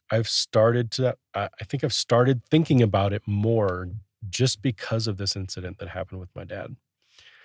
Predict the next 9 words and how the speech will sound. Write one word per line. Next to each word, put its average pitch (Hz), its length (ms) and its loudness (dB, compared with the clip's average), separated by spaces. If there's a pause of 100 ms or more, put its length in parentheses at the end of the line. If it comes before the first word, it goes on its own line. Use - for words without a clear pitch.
(540)
And, 107 460 0 (960)
you 120 80 2
know, 113 180 0
as 135 320 2
I 127 200 2
get 127 160 2
older 90 460 -6 (140)
and 101 200 -2
older, 95 460 -6